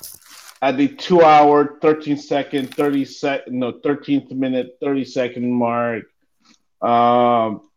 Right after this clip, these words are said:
this is why, you know, I'm ha-, I had to kill some time. Please, uh, uh, and if you're listening not live,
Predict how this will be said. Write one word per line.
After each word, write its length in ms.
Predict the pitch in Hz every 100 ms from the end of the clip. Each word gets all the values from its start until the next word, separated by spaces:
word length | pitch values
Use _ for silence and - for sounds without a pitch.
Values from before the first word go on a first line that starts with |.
| _ _ _ _ _ _ -
this 180 | 151 143
is 200 | 131 127
why, 220 | 127 123
you 200 | 113 - -
know, 280 | 113 110 104
I'm 140 | 113
ha-, 220 | 117 120
I 140 | 110 117
had 240 | 113 117
to 240 | 113 113 101
kill 240 | - 113
some 200 | 113 104
time. 500 | 123 120 113 113 - _ _ _ _
Please, 520 | - 120 117 - - _ -
uh, 460 | 107 107 104 107 - _ _ _ -
uh, 280 | 110 104 - -
and 260 | 120 135 131
if 60 | 139
you're 120 | 170
listening 540 | 196 180 175 170 151
not 220 | 160 170
live, 580 | 151 139 135 135 135 -